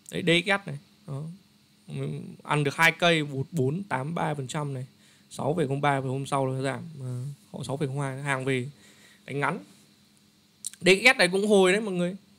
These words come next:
Con này rồi cũng hồi thôi. Tại mẫu hình hai đáy này cũng khá là đẹp này, con này cũng hồi thôi nhưng mà thanh khoản thấp quá.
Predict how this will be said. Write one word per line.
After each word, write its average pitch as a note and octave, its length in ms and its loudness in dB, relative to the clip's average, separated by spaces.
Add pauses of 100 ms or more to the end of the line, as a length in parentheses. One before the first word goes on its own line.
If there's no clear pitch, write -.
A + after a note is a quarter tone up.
(140)
Con - 120 0
này G3 180 8
rồi F#3 160 4
cũng G#3+ 160 -2
hồi F#3+ 220 6
thôi. G3+ 200 -2 (480)
Tại - 140 -4 (100)
mẫu G3 200 2
hình F3+ 400 2
hai F3+ 160 4
đáy D#3 220 4
này F3 240 -4 (200)
cũng - 320 -16
khá E3+ 140 -4
là E3+ 100 2
đẹp D#3+ 280 0
này, E3 160 -6
con - 80 -10
này - 160 -2
cũng E3+ 100 -8
hồi D#3 200 0
thôi E3+ 100 -4
nhưng D#3+ 60 -4
mà D3+ 100 -4
thanh E3+ 120 -2
khoản C#3 160 -4
thấp G#3+ 220 -4
quá. C#3 220 -8